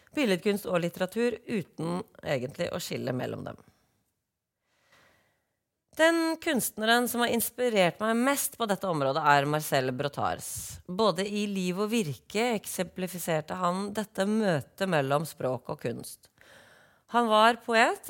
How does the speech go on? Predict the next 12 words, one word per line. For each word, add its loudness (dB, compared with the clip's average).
og 0
ble 4
kunstner, 0
men 0
språk 0
ble 0
for -4
ham 0
et -8
omdreiningspunkt -2
i -2
kunsten. -8